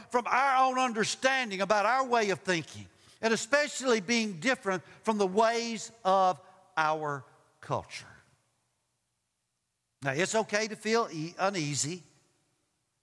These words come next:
following Jesus. It's okay to feel challenged following Jesus. But it is never, ever, ever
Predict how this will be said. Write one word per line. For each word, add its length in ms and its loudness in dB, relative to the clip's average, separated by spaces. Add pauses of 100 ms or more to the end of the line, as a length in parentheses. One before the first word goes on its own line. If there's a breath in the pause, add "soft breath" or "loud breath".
(200)
following 340 -2
Jesus. 540 -12 (380 loud breath)
It's 180 0
okay 380 2
to 80 -10
feel 220 0
challenged 800 -4 (1040)
following 400 -2
Jesus. 720 -12 (1120)
But 180 0
it 260 2
is 320 0
never, 880 -2 (480)
ever, 640 0 (440)
ever 640 0